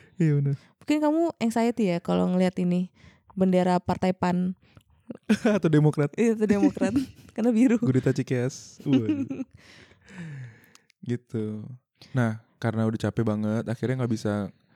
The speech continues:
Speaker 1: ngelakuin hal produktif yang lain karena udah habis tenaga di jalan. Akhirnya punya ide gimana kalau misalnya kita pindah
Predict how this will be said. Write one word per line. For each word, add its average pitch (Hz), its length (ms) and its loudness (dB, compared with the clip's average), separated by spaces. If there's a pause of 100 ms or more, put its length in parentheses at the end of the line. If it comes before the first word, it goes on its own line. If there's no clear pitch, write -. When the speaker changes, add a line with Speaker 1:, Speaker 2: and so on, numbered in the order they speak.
(360)
Speaker 1:
ngelakuin 110 480 -2
hal 107 280 0 (380)
produktif 107 600 -4
yang 104 240 -6
lain 104 560 -8
karena 98 260 -12
udah 98 300 -10
habis - 460 -10 (320)
tenaga 98 340 -8
di 98 140 -8
jalan. 92 420 -8 (840)
Akhirnya 120 760 -4 (640)
punya 117 320 -4
ide 110 460 -8
gimana 110 260 -6
kalau 110 140 -8
misalnya 120 160 -8
kita 113 100 -8
pindah 101 400 -8